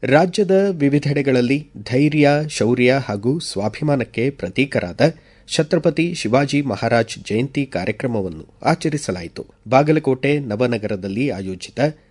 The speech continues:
ಛತ್ರಪತಿ ಶಿವಾಜಿ ಮಹಾರಾಜ್ ಜಯಂತಿಯನ್ನು ರಾಜ್ಯಸಭಾ ಸಂಸದ ನಾರಾಯಣ ಸಾಬ್ ಭಾಂಡಗೆ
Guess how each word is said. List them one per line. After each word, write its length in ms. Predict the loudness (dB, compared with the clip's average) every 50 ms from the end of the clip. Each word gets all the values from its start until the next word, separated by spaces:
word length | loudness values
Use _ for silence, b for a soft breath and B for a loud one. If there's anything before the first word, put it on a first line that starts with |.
| b b b -4
ಛತ್ರಪತಿ 680 | -4 -4 0 0 -2 0 -2 -2 -2 -2 -4 -4 -6 -6
ಶಿವಾಜಿ 460 | -6 -2 0 0 0 0 -2 -6 -6
ಮಹಾರಾಜ್ 640 | -6 -8 -6 -6 -4 -2 -2 -4 -4 -8 -16 -12 -8
ಜಯಂತಿಯನ್ನು 600 | -6 -6 -6 -8 -8 -10 -10 -4 -2 -2 -2 -2 _ _ _ _ 2
ರಾಜ್ಯಸಭಾ 580 | 4 4 4 4 2 0 0 0 2 2 0 0
ಸಂಸದ 580 | 0 -4 -8 -6 -6 -6 -2 0 0 0 0 0
ನಾರಾಯಣ 480 | -2 -4 0 0 0 2 2 0 0 -2
ಸಾಬ್ 360 | -2 -4 -4 -4 -4 -6 -8
ಭಾಂಡಗೆ 540 | -12 -12 -10 -8 -8 -6 -2 -2 -2 -2